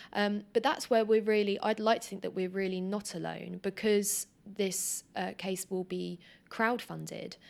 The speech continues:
uh, which is why, you know, so far we have just over sixty people who have donated to our, uh, Crowd Justice campaign in order so that we can bring this litigation.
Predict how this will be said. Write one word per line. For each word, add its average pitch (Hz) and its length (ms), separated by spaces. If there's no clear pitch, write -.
uh, 190 160
which - 240
is 202 160
why, 190 240
you 190 240
know, 175 240
so 220 300
far 196 240
we 190 120
have 185 280
just - 180
over 190 160
sixty - 420
people - 540
who 180 360
have 180 540
donated 175 600
to - 240
our, 175 240
uh, 170 260
Crowd 185 340
Justice 190 400
campaign 170 640
in 185 120
order 175 260
so - 160
that 185 100
we 180 120
can 175 200
bring 208 260
this 175 320
litigation. 175 800